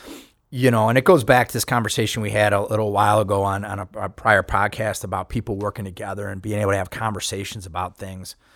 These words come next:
Um, but you have some of these old school, not even old school. I mean, the athletic trainer at this particular high school is a young kid just out of school, and, you know, everything is hammering with ice as soon as something happens.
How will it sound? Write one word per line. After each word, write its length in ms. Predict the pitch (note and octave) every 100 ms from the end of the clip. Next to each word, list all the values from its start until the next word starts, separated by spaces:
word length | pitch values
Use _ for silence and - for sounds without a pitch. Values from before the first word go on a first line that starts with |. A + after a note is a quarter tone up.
| _ _ -
Um, 440 | A2 G#2+ G#2+ G#2 G2+ _ A2
but 160 | B2
you 80 | D3+
have 100 | G3
some 140 | - F3+
of 40 |
these 140 | C#3+ G#2+
old 300 | A#2 C3 C#3
school, 680 | - - C3+ B2+ B2+ B2 B2+
not 140 | F#3
even 160 | C4 A3
old 180 | F3 B3
school. 380 | - F2 - _ - - -
I 60 | C#3
mean, 140 | D#3
the 120 | D3
athletic 280 | F3 F#3 E3+
trainer 400 | - D#3+ F#3 G3+
at 120 | C#3+ -
this 100 | -
particular 380 | - D3 C3
high 120 | B2 G3
school 280 | - B2+
is 100 | A#2
a 60 | G#2+
young 380 | G#2+ A2+ A#2 B2
kid 360 | - E3+ F#3 G3 - - _
just 280 | - D3 -
out 160 | C#3+
of 80 | C3+
school, 640 | - - A#3 G#3 F#3 F#3+ -
and, 720 | D3+ C#3 C3 B2+ B2 B2 A#2+ A#2+
you 120 | C#3+
know, 100 | B2+
everything 480 | A#2+ C#3+ C#3 D3 C#3
is 160 | C3 A2+
hammering 380 | C3 B2+ C3 B2+
with 140 | B2
ice 320 | D3 A3 -
as 80 | G#2
soon 180 | - A#2
as 100 | A2+
something 280 | C3 B2 A#2
happens. 480 | D3+ - A2 G2